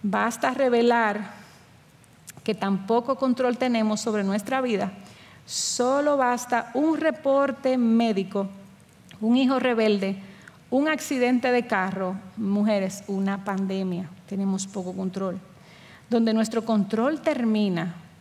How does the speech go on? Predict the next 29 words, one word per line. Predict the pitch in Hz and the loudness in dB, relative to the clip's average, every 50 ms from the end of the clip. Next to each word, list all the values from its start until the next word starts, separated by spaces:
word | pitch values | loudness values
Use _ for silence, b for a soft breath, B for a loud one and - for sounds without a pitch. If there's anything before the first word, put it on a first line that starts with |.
| - - - - - | -20 -20 -12 -4 0
es | 214 240 220 220 | 0 0 2 0
donde | 226 226 226 214 214 | 0 0 2 0 0
nosotras | 214 208 196 208 - 233 254 302 - 311 311 302 - | 0 0 0 -2 -2 -2 -2 0 0 -2 -4 -2 -2
encontramos | 294 277 269 285 262 226 226 202 185 190 190 196 190 - - - | -2 0 0 0 0 2 0 0 0 0 -2 -4 -6 -6 -6 -2
el | 214 202 190 190 190 | 2 2 2 2 0
gozo | 185 208 220 269 - - - - 403 - B B B B B B B B - | 0 -2 -2 -2 -2 -4 -4 -6 -6 -8 B B B B B B B B -2
de | 220 220 | 0 2
la | 220 160 185 | 2 2 0
fidelidad | 208 220 - - 320 349 359 349 311 269 247 208 208 214 226 | -2 -6 -6 -2 0 0 2 2 2 2 2 0 0 0 -2
de | 208 214 220 | -2 -2 -4
Dios. | 190 208 208 208 214 208 190 - - - - - - - - | -4 -4 -4 -4 -4 -4 -6 -10 -12 -14 -18 -20 -20 -20 -12
¿Quién | - 349 440 427 | -10 -8 -8 -8
quiere | - - 294 269 240 240 240 233 | -6 -2 0 2 2 2 2 2
sentir | 240 254 240 233 208 240 214 | 2 2 0 2 2 0 0
eso? | 202 196 196 196 220 | 0 -2 -2 -4 -6
Yo | 220 196 285 311 | -6 -6 -6 -4
quiero | 339 370 392 370 | -4 -2 0 0
sentir | 285 294 277 254 240 247 220 | 0 0 0 0 0 0 2
eso. | 233 269 294 - 359 392 B B B B B B B B - | 2 0 0 -2 -6 -8 B B B B B B B B -2
Pues | 220 240 247 220 | 0 0 0 2
vamos | - 226 214 214 220 226 | 0 0 0 2 2 2
a | |
dejar | 226 226 226 226 | 2 2 0 0
de | 220 233 | 0 0
controlar | 226 247 254 - 262 269 277 302 381 440 - | 0 0 0 0 0 0 2 2 0 0 0
para | 269 247 233 | 0 0 0
sentir | 226 240 233 220 240 196 | 0 -2 -2 -2 -2 -4
su | - 226 | -4 -2
fidelidad. | 190 226 220 214 202 196 190 180 - | 0 0 0 0 0 0 -2 -2 -4